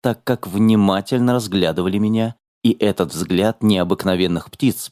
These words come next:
пробирался до самых глубин моего существа. Так мы переглядывались и молчали.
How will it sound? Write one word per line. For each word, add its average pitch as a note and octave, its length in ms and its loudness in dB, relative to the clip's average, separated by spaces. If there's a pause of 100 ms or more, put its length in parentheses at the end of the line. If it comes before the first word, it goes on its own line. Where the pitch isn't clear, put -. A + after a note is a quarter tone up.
пробирался F#2 720 -2
до E2+ 140 -2
самых F#2+ 500 -2
глубин F2+ 420 0
моего D2+ 300 0
существа. - 720 -8 (840)
Так C3 220 0
мы B2+ 140 4
переглядывались A2+ 1000 0
и A2+ 80 0
молчали. - 680 -2